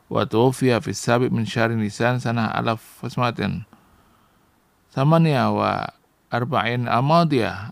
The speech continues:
المخترع الأمريكي والعمل في شركة الساعة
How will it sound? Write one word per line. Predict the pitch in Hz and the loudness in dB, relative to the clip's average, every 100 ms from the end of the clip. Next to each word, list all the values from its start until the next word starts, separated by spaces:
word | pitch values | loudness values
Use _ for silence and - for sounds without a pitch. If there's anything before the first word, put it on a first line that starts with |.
| - | -8
المخترع | 113 110 101 - - - 139 131 - 117 | -4 -4 -6 -10 -14 -2 2 2 0 -2
الأمريكي | - 110 110 101 - 139 131 95 90 - | -2 -4 -4 -6 -2 0 0 0 -6 -8
والعمل | 101 90 98 120 120 117 | -6 -4 0 2 2 0
في | 101 | -6
شركة | 95 98 - - | -4 -4 -4 -4
الساعة | 110 117 - 147 127 110 - | -4 -6 -4 0 2 0 -4